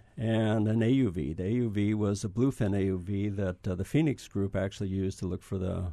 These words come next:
Micronesian Air Flight three seventy. And, um, at Nicaragua, um, in the Phoenix Island area, where they thought they might find the remains of a Lockheed Electra,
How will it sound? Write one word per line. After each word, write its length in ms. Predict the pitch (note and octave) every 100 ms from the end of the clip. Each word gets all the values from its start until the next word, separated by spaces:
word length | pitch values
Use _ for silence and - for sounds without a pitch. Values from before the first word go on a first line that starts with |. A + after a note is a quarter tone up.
| G#2
Micronesian 680 | G2+ A2 G2+ G2+ G2 F2
Air 120 | F#2 G2+
Flight 320 | G2+ F2+ E2+
three 180 | F#2+ F#2+
seventy. 560 | - C3 A2+ D#2 F2+ - - - - - - C3
And, 340 | C3 B2 B2
um, 440 | B2 A#2 A2 G#2+ - - - _ - -
at 300 | A#2 A2+ G2+
Nicaragua, 1120 | A#2 C3 D3+ D3+ C#3 C#3 B2 F#2 E2+ G2 A2+ F#2+ -
um, 400 | A2+ A2 G#2+ G#2+
in 100 | G#2
the 60 |
Phoenix 440 | G#2 B2 B2 C3 -
Island 380 | A#2+ B2 A#2 G2
area, 220 | F2+ F#2+
where 180 | G#2+ G2
they 160 | G#2
thought 380 | A2 A#2 A2 G#2
they 140 | A2 G#2+
might 260 | A2 G#2
find 260 | - A2+ A2+
the 60 |
remains 640 | G2+ G2+ G#2+ A2+ G#2+ G2+ A2
of 120 | G2
a 40 |
Lockheed 420 | G2+ G2+ G2+ A2+
Electra, 580 | G2+ G#2+ A#2 G2+ F2+ F2